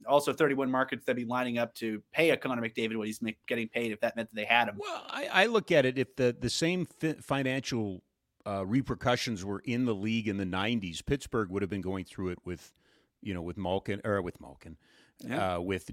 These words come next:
Speaker 2: Ja-, uh, Jágr and, and Lemieux, right?
Speaker 1: But
Speaker 2: Like
Speaker 1: even, even, even with them, they were still a team that had to operate within a budget. So I think for, for a lot of teams, the, the cap <laughs> sort of, uh, cemented something that was already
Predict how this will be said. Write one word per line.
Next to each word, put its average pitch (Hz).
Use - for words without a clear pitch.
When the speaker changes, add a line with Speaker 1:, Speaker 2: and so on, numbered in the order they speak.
Speaker 2:
Ja-, 113
uh, 123
Jágr 104
and, 98
and 98
Lemieux, 127
right? 85
Speaker 1:
But 202
Speaker 2:
Like 185
Speaker 1:
even, 214
even, 208
even 208
with 175
them, 107
they 160
were 170
still 156
a 190
team 123
that -
had 139
to 143
operate 117
within 156
a -
budget. 185
So 139
I 143
think 175
for, 160
for 180
a 165
lot 143
of 220
teams, 131
the, 127
the 135
cap -
<laughs> -
sort 156
of, -
uh, 127
cemented 139
something 135
that 139
was 123
already 131